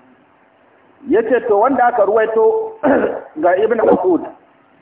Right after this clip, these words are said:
wane ne ma ya ruwaito Abdul, eh, Abd ibn Humayd da kuma Ibn Abi Hatim sun ruwaito ga Ibn Abbas ɗin bi isnadin hasanin anhu. Ga isnadin hasan ne da aka jingina ga Ibn Abbas.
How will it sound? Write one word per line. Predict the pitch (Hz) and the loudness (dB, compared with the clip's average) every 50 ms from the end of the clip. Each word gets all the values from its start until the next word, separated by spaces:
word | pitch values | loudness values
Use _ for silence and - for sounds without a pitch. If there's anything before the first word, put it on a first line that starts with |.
| _ _ _ _ _ _ _ _ _ _ _ _ _ _ _ _ _ _ - - | _ _ _ _ _ _ _ _ _ _ _ _ _ _ _ _ _ _ -10 -4
wane | 151 160 175 185 226 240 254 | 0 2 2 2 2 0 0
ne | 240 208 | 0 0
ma | 196 196 196 208 | 0 2 2 2
ya | 220 | 2
ruwaito | 220 214 226 220 220 233 202 | 2 2 0 0 0 0 0
Abdul, | 185 190 190 190 196 180 208 | -2 -2 -2 -2 -2 -2 -2
eh, | - 185 185 185 196 180 | 0 0 0 2 2 0
Abd | 175 - - | -2 -2 -2
ibn | 240 247 240 | -2 -2 -2
Humayd | - - 175 165 165 170 151 131 - - - - _ _ _ _ _ _ _ _ _ _ _ _ _ _ _ _ _ _ _ _ _ _ _ _ - | -2 -2 -2 0 0 0 -2 -2 -4 -8 -14 -18 _ _ _ _ _ _ _ _ _ _ _ _ _ _ _ _ _ _ _ _ _ _ _ _ -4
da | 262 339 | -2 -2
kuma | - - 214 214 220 226 220 220 226 226 220 - - | 0 -2 -2 0 2 2 2 2 0 0 -2 -4 -4
Ibn | 226 226 247 220 | -4 -4 -2 0
Abi | 202 180 165 170 175 | 0 0 0 -2 -2
Hatim | - 185 - - - 175 147 - - - - - _ _ _ _ _ _ _ _ _ _ _ _ _ _ | 0 2 0 0 0 -2 -4 -6 -8 -14 -20 -20 _ _ _ _ _ _ _ _ _ _ _ _ _ _
sun | - 208 220 226 | -4 -2 0 2
ruwaito | 226 226 233 226 226 226 226 233 226 | 2 2 2 2 0 0 0 0 0
ga | 185 185 | 0 0
Ibn | 185 214 220 233 214 | -2 -2 -2 -2 -2
Abbas | 185 185 190 185 220 202 208 - | -2 -2 0 0 0 0 0 -4
ɗin | 202 202 | -4 -6
bi | 190 - - 190 | -6 -6 -8 -8
isnadin | 185 - 180 196 202 196 196 180 | -6 -4 -2 0 0 0 -2 -4
hasanin | 170 - 220 214 220 240 220 196 180 160 | -4 -4 -6 -4 -4 -4 -6 -6 -6 -6
anhu. | 151 160 147 127 - - - _ _ _ _ _ _ _ _ _ - - _ _ _ _ _ _ _ - | -4 -4 -4 -6 -8 -12 -18 _ _ _ _ _ _ _ _ _ -20 -20 _ _ _ _ _ _ _ -4
Ga | 165 175 | -4 -4
isnadin | 175 170 170 175 226 233 226 208 185 | -4 -4 -2 0 2 2 2 2 -2
hasan | 156 190 220 214 208 185 180 190 | 0 -2 -2 -2 -2 -4 -2 -2
ne | 208 214 233 214 - _ _ _ _ _ _ _ _ _ - | -2 -2 -4 -6 -8 _ _ _ _ _ _ _ _ _ -6
da | - 170 196 | -2 0 0
aka | 208 208 196 | 0 0 -4
jingina | 214 220 214 202 190 185 202 196 | -4 -4 -4 -4 -2 0 0 0
ga | 185 170 | 0 -2
Ibn | 151 180 170 175 | -4 -4 -4 -4
Abbas. | 170 147 151 135 151 151 135 | -4 -4 -4 -4 -4 -4 -4